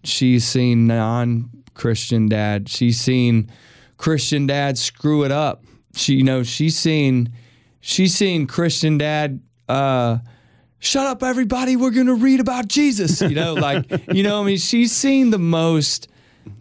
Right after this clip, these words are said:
Speaker 1: she's seen every version of me, and
Speaker 2: Mm-hmm.
Speaker 1: yet she, she somehow finds the mercy and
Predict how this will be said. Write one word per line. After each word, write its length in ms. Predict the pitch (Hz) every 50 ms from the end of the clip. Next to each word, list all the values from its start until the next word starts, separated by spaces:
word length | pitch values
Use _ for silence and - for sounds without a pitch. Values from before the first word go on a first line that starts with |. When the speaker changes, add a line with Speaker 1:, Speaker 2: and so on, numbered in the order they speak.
| _ _ -
Speaker 1:
she's 300 | 226 - - - 214 185
seen 240 | - 240 220 208 190
every 360 | - 185 196 202 190 196 185
version 600 | 165 147 147 151 143 139 143 147 127 135 135 127
of 180 | 120 110 110 120
me, 440 | 120 120 117 113 113 113 117 117 -
and 140 | 113 123 123 123
Speaker 2:
Mm-hmm. 80 | 127
Speaker 1:
yet 220 | 127 120 120 - -
she, 340 | - - 131 123 120 117
she 280 | 117 - - - 127 123
somehow 640 | 117 - - 135 127 123 120 120 120 120 117 113 107
finds 500 | 107 - - 120 113 117 117 117 110 107
the 80 | 113 113
mercy 600 | 110 110 113 113 117 113 113 - 123 117 113 110
and 300 | 110 107 104 104 101 101